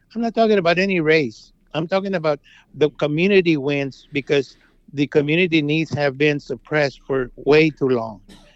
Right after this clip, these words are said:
uh, uh, i-, in every aspect of life. Uh, it, it'd be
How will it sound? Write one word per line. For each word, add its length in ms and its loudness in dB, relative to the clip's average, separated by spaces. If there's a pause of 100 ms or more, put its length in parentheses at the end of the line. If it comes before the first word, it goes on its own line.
(140)
uh, 320 -2
uh, 220 -2 (100)
i-, 180 -4
in 160 2
every 380 2
aspect 540 -6
of 220 -4
life. 300 -6 (460)
Uh, 160 -6 (240)
it, 180 -2
it'd 220 4
be 180 0